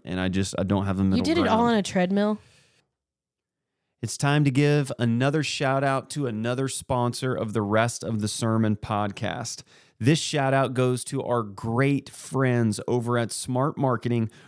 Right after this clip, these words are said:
Speaker 1: right here in Poplar Bluff, Missouri. Smart Marketing is a fantastic media company.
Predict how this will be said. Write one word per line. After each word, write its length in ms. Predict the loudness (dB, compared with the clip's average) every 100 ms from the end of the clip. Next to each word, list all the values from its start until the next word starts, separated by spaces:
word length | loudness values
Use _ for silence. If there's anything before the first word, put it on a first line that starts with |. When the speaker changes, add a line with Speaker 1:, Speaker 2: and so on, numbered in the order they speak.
| -6
Speaker 1:
right 300 | 2 4 4
here 260 | 2 2 4
in 120 | 2
Poplar 300 | 0 0 -2
Bluff, 300 | 0 0 2
Missouri. 520 | -2 0 -2 -2 -6 -14 _
Smart 560 | -10 -8 -4 -2 -2 -2
Marketing 640 | 0 0 0 -2 0 0
is 240 | 0 0 -2 -4
a 180 | -2
fantastic 1500 | -2 -8 -4 0 0 0 -4 -6 -12 -6 -2 -2 -2 -4 2
media 480 | 4 4 4 2 0
company. 480 | 0 0 0 -2